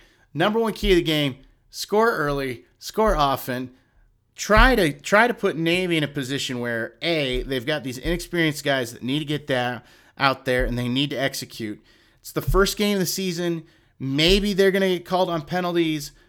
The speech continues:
Maybe the, you can, you know, halt them early in the game as they get some of the, the bugs out and the jitters and, and everything else. If you can come out there and execute right away,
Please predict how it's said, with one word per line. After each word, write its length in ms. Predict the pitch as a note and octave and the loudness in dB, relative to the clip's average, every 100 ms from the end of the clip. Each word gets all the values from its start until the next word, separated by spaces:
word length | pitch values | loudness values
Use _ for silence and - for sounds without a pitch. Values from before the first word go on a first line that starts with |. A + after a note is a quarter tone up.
| _ | _
Maybe 560 | B2+ C#3 F3 G#3 G3 F3+ | -4 2 4 4 2 0
the, 120 | D#3+ | -2
you 280 | E3 E3 D#3 | -4 -4 -4
can, 440 | D3 E3 D3+ C#3+ | -4 -4 -4 -8
you 180 | - D3+ | -10 -8
know, 220 | C#3+ B2+ G#2+ | -6 -6 -10
halt 300 | - E3+ E3+ | -4 -4 -2
them 240 | E3+ D3+ - | 0 0 -2
early 380 | C#3 E3 E3 D#3+ | -4 -2 -2 -2
in 80 | C#3+ | -4
the 60 | |
game 380 | C#3+ D3 C#3+ D3 | -4 -2 0 -2
as 140 | C#3 C#3 | -4 -6
they 100 | A#2 | -6
get 300 | C#3+ B2 - | -8 -10 -10
some 200 | D3+ C3+ | -8 -6
of 60 | |
the, 220 | B2 A#2+ - - - - | -6 -8 -12 -20 -20 -14
the 140 | B2+ A#2 | -10 -4
bugs 420 | C#3 C#3+ C#3 C3+ | 0 0 -2 0
out 240 | C3+ C3+ | 0 0
and 80 | B2 | -2
the 60 | A#2 | -8
jitters 640 | A2 C3+ C#3 C3+ C3 - | -6 -4 -2 -4 -4 -6
and, 280 | G2+ F2+ - _ _ _ | -10 -14 -20 _ _ _
and 140 | C3 C#3 | -4 -2
everything 320 | C#3 C3+ D3 | -2 -2 -2
else. 280 | C#3 A#2+ - | -2 -4 -8
If 180 | C3+ | -6
you 180 | C3+ A3 | 4 4
can 140 | A3+ G3+ | 4 -2
come 180 | G3 | -2
out 180 | F#3 E3 | -2 -2
there 120 | E3+ D#3 | -2 0
and 80 | |
execute 440 | C#3+ C#3+ - D3+ B2 | -2 -4 -6 -6 -2
right 160 | C3 | 0
away, 320 | B2 A#2 A#2 | 0 -2 -4